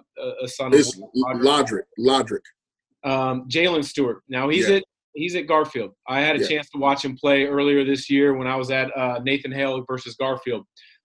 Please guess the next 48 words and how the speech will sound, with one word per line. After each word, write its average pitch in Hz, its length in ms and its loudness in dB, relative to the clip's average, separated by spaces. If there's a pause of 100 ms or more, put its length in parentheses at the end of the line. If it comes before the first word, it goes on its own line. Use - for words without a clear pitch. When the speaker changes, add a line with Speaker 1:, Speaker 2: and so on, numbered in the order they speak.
Speaker 1:
Uh, 120 80 -6
I 139 160 2
was 165 140 2
impressed. 139 640 -4
I 135 100 -4
thought 135 240 -2
he 135 200 0
had, 123 480 -2 (400)
uh, 113 440 -4
he's 135 220 -4
got 123 200 -2
tremendous 131 480 -4
upside. 127 400 -4
He's 123 160 -8
got 120 160 0
a 117 100 -2
chance 127 340 -4
to - 60 -20
be 123 140 -6
one 120 180 -8
of 117 60 -8
the 117 60 -4
next 123 300 -6
really 131 320 -2
good 127 200 -2
players, 127 640 -4 (340)
uh, 113 280 -4
out 131 120 -2
of 120 60 -2
the 123 60 -8
state 135 200 -2
of 120 60 -2
Washington. 120 460 -2
Now, 123 140 -6
granted, 139 360 -2 (540)
you 135 100 -4
just 139 180 -4
finished 139 260 -4
your 131 80 -18
freshman 135 380 -2
year. 143 220 2
You 127 80 -4
got 123 200 -6
three 135 180 -4
years 135 260 -4
of, 127 140 -6 (100)
of, 123 280 -8
of 123 140 -12